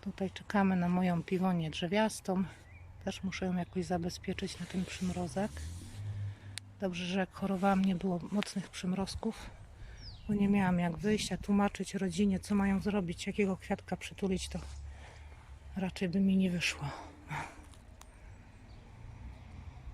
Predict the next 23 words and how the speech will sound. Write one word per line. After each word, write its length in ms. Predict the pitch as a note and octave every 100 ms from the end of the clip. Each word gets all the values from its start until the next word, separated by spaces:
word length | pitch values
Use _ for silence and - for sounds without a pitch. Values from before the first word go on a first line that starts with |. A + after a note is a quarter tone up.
| - _ _ _ _ - - - - - - - - - - - - - - - -
Kolejna 520 | - G3+ G#3 G3+ F#3
rabatka, 540 | F3 F3 G#3 A3 -
tu 120 | F#3 G3
mamy 260 | F#3+ F3+
szachownicę 680 | F3 F#3+ - F#3 G#3+ G#3+ G3
kostkowaną. 920 | - A#3 - - E3+ D#3+ D3+ D#3 G#3+ G#3 - - - -
Jeszcze 320 | G#3+ - G3
się 160 | -
nie 120 | F#3 F#3
otworzyła, 480 | - F#3 F3+ F3
zobaczcie, 460 | E3+ E3+ F3 - F3+
dziewięć 340 | F#3 F#3 F#3+
dni 180 | - F#3+
czekała 400 | - F#3 G3 F3
na 140 | E3+ E3
mnie. 260 | D#3+ F#3 A3+ - - F#3 -
<laughs> 440 | - - - -
Było 200 | G3+ F#3
chłodno, 440 | E3+ B3 G#3+ F#3
to 100 | D3+
się 160 | - E3+
nie 120 | E3
otwierały. 580 | D#3+ - E3 D3 D3 F3+